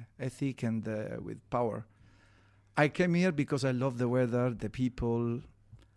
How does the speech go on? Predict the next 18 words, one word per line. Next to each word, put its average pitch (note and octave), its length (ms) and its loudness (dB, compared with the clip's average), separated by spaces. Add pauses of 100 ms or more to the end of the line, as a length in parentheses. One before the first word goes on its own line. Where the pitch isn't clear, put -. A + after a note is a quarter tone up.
(340)
I, D3 420 4 (440)
again, E3 340 6
it's C3+ 140 2
a D3+ 80 2
question E3+ 400 2
that C#3+ 80 2
is B2 80 0
very D3+ 220 4
difficult C#3 420 -2
to - 140 -2
answer. A2+ 260 -2
I'm D#3+ 160 2
in C#3+ 160 0
love, D3+ 180 2
you D3 120 2
know. D#3+ 160 4
I D#3 80 4
was, C3 300 -2